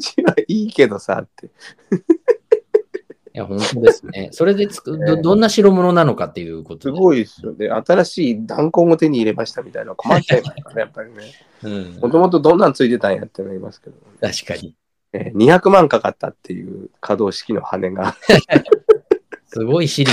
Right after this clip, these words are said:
Speaker 2: コンなのか、超合金なのかっていう。
Speaker 1: <laughs> そうですね、本当に。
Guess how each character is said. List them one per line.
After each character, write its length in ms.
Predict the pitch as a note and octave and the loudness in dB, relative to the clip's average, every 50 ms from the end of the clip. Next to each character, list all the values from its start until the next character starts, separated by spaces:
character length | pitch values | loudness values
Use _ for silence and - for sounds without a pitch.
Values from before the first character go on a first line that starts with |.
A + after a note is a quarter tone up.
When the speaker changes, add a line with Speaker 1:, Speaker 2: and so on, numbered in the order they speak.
| G#2+ - | 0 0
Speaker 2:
コ 100 | G#2+ G2 | -2 -2
ン 40 | F#2+ | -2
な 80 | F#2 F2 | -2 -4
の 100 | F2+ F2+ | -6 -6
か、 100 | - F2+ | -8 -8
超 220 | - C3 C3+ C#3 | 0 2 2 4
合 200 | C3 C#3 B2 G#2+ | 4 4 2 2
金 180 | - G2 F2+ F2+ | 0 -6 -8 -8
な 80 | F2 | -10
の 80 | E2 E2 | -12 -12
か 120 | - - - | -12 -14 -12
っ 60 | - | -8
て 60 | - - | -6 -6
い 40 | |
う。 40 | D#4+ - - - - - G#3+ - - A#3+ - - - - - - _ B4 - - _ _ - | -6 -6 -10 -2 2 2 2 4 2 0 2 2 0 -2 -2 0 _ 0 0 0 _ _ -8
Speaker 1:
<laughs> 800 | - - _ - _ _ _ - - - - - _ _ _ _ | -8 -8 _ -20 _ _ _ -20 -20 -20 -20 -20 _ _ _ _
そ 140 | A#2+ G#2+ F#2+ | -2 0 0
う 40 | - | -2
で 40 | - | -4
す 100 | _ F#2 | _ -2
ね、 120 | G2 G2+ | 0 0
本 220 | F#2 - - - - - | 0 0 -4 -10 -14 -12
当 120 | - - | -12 -12
に。 480 | - - - - - - A2+ A#2 C#3 | -12 -12 -14 -16 -18 -18 -20 -20 -20